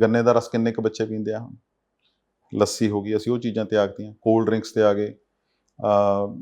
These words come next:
ਇਹ ਚੀਜ਼ਾਂ ਨੂੰ ਸਾਨੂੰ ਬਾਹਰ ਕੱਢਣਾ ਪਏਗਾ, ਸਾਨੂੰ ਵਾਪਸ ਆਪਣੇ ਸ਼ਿਕੰਜਵੀਆਂ 'ਤੇ ਆਉਣਾ ਪਏਗਾ, ਨਿੰਬੂਆਂ 'ਤੇ ਆਉਣਾ ਪਏਗਾ। ਬਿਲਕੁਲ ਠੀਕ ਆ। ਸਲਾਦ, ਫਰੂਟਸ ਲਓ, ਤੁਸੀਂ ਸਲਾਦ, ਫਰੂਟ ਡੇਲੀ ਖਾਓ, ਤੁਹਾਨੂੰ ਦੰਦਾਂ ਦੀ ਸਫਾਈ ਕਰਾਉਣ ਦੀ ਵੀ ਜ਼ਰੂਰਤ ਨਹੀਂ ਪਏਗੀ ਭਾਜੀ।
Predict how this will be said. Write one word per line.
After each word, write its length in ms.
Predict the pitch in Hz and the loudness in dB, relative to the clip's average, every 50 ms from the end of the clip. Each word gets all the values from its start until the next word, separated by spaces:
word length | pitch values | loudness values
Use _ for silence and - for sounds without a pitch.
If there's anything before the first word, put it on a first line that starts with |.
| - | -2
ਇਹ 160 | - 151 165 165 | -2 -2 0 0
ਚੀਜ਼ਾਂ 220 | 156 139 131 135 | -2 0 2 2
ਨੂੰ 100 | 135 135 | 2 2
ਸਾਨੂੰ 320 | 135 131 123 131 127 120 | 0 0 0 0 -2 2
ਬਾਹਰ 240 | 98 101 92 98 95 | 2 4 4 4 2
ਕੱਢਣਾ 280 | 98 120 104 120 131 135 | 2 0 0 0 0 2
ਪਏਗਾ, 300 | 131 123 117 113 123 120 | 2 2 2 2 0 0
ਸਾਨੂੰ 240 | 120 120 113 117 107 | 0 0 0 0 4
ਵਾਪਸ 420 | 98 101 101 98 - 120 110 - | 6 6 6 6 6 2 4 4
ਆਪਣੇ 280 | 104 101 - 110 107 104 | 2 2 2 -4 -6 -8
ਸ਼ਿਕੰਜਵੀਆਂ 540 | - - - 107 98 98 101 101 104 104 | -8 -6 -4 -4 -4 -2 -4 -6 -6 -8
'ਤੇ 100 | 101 104 | -8 -8
ਆਉਣਾ 180 | 101 98 98 101 | -8 -8 -8 -10
ਪਏਗਾ, 280 | 98 107 104 104 107 107 | -10 -12 -12 -12 -14 -12
ਨਿੰਬੂਆਂ 420 | 104 101 98 95 95 98 101 101 | -10 -8 -8 -8 -8 -8 -10 -8
'ਤੇ 100 | 98 98 | -8 -10
ਆਉਣਾ 160 | 95 98 101 | -10 -10 -12
ਪਏਗਾ। 280 | 101 - 104 101 104 110 117 _ _ _ _ _ _ _ _ _ _ _ 104 | -14 -16 -18 -18 -18 -20 -20 _ _ _ _ _ _ _ _ _ _ _ -12
ਬਿਲਕੁਲ 260 | 98 101 - 131 120 | -12 -6 -6 -6 -6
ਠੀਕ 160 | 117 113 113 | -4 -6 -6
ਆ। 60 | 113 | -8
ਸਲਾਦ, 500 | 110 - - 117 110 107 107 113 120 123 | -10 -4 4 8 10 12 12 12 12 10
ਫਰੂਟਸ 460 | 120 - - 113 117 120 123 123 - - _ _ _ _ _ - | 6 -2 0 0 2 2 0 -4 -8 -16 _ _ _ _ _ 8
ਲਓ, 240 | 110 113 123 143 156 - - - - _ _ _ _ _ _ | 10 12 12 12 8 4 -4 -14 -20 _ _ _ _ _ _
ਤੁਸੀਂ 180 | - 127 120 143 | -6 -4 -4 -4
ਸਲਾਦ, 340 | 139 - 120 117 120 127 131 | 0 8 12 12 12 12 12
ਫਰੂਟ 360 | 131 - 135 139 139 135 147 | 10 4 2 2 2 0 -2
ਡੇਲੀ 320 | 135 117 120 123 139 165 | 2 4 4 6 6 4
ਖਾਓ, 200 | 170 170 120 107 104 - _ _ _ _ _ _ _ _ _ _ _ _ _ - | 4 4 2 0 0 -2 _ _ _ _ _ _ _ _ _ _ _ _ _ -4
ਤੁਹਾਨੂੰ 280 | - - 135 151 160 147 | 2 4 4 4 6 6
ਦੰਦਾਂ 280 | 139 139 139 135 147 156 | 6 6 8 8 8 8
ਦੀ 80 | 165 | 6
ਸਫਾਈ 340 | 151 - 139 - 139 135 139 | 2 0 6 10 10 10 10
ਕਰਾਉਣ 240 | 139 156 151 151 160 | 10 6 6 6 4
ਦੀ 80 | 165 | 4
ਵੀ 80 | 175 170 | 2 0
ਜ਼ਰੂਰਤ 320 | 160 151 143 139 135 - | 0 -2 -4 -4 -4 -4
ਨਹੀਂ 100 | 139 139 | -4 -4
ਪਏਗੀ 220 | 135 131 127 127 135 | -4 -4 -6 -6 -8
ਭਾਜੀ। 220 | 143 131 131 123 | -10 -10 -12 -14